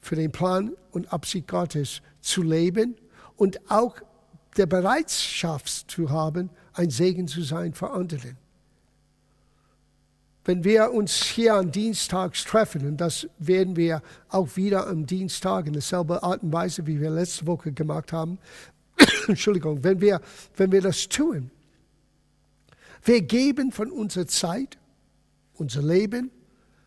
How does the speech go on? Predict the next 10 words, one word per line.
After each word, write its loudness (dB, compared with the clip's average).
und 0
wir 6
investieren -2
das, -4
damit 0
wir 4
für -6
anderen -4
beten. -4
Und 2